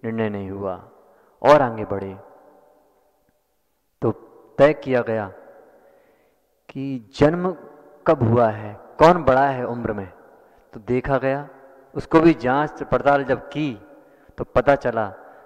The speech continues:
जन्म भी एक ही दिन हुआ, उसी समय हुआ जिस समय राजा जन्म, दोनों राजा का जन्म एक साथ हुआ, तो उसमें भी समानता नहीं हो पाई। फिर बात आई, सारथी क्या कहता है कौशल का,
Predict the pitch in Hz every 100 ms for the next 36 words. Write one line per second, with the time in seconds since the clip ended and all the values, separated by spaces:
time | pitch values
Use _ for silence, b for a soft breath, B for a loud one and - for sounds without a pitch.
0 | - 127 131 151 151 135 113 123 139 -
1 | 120 117 104 95 98 90 - - - 135
2 | 180 - 139 170 151 113 107 90 - -
3 | - - 123 127 135 139 123 110 117 113
4 | 110 107 139 143 127 123 123 131 147 -
5 | 165 175 165 139 110 98 98 - - -
6 | b b b b - 147 - 135 135 143
7 | 127 113 113 131 139 120 104 101 98 98
8 | - - _ _ _ _ _ _ _ -
9 | 165 135 127 117 107 104 92 92 - b
10 | b b b b _ 120 113 - 135 123
11 | 131 127 123 110 113 - 107 107 98